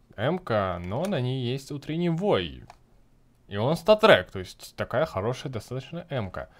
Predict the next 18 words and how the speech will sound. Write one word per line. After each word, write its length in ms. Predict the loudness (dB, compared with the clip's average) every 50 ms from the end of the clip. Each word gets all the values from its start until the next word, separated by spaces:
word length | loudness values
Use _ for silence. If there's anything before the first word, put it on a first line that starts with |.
| -20 -20 -20 -20 -20 -20 -20 -20 -20 -12 -2
Тоже 260 | 0 0 2 2 0
у 80 | 0 -2
неё 180 | -2 -2 -4
флот 300 | -4 -4 -4 -4 -2 -4
и 40 | -6
патент 360 | -8 -8 -8 -6 -6 -8 -8
хороший, 460 | -8 -8 -6 -4 -4 -6 -6 -6 -10
поэтому 480 | -8 -6 -6 -6 -4 -6 -6 -6 -6 -6
вот 120 | -8 -10
такой 380 | -10 -14 -14 -12 -10 -8 -8 -8
вот 120 | -10 -10
скин, 500 | -14 -18 -18 -12 -8 -8 -6 -6 -6 -6
наверное, 340 | -6 -6 -8 -8 -10 -10 -12
каждый 440 | -10 -10 -10 -8 -8 -8 -10 -10 -10
захочет 480 | -8 -10 -10 -8 -8 -10 -12 -12 -16 -16
себе 260 | -14 -12 -10 -10 -8
в 120 | -8 -6
инвентарь. 460 | -6 -4 -4 -4 -4 -2 -2 -2 -4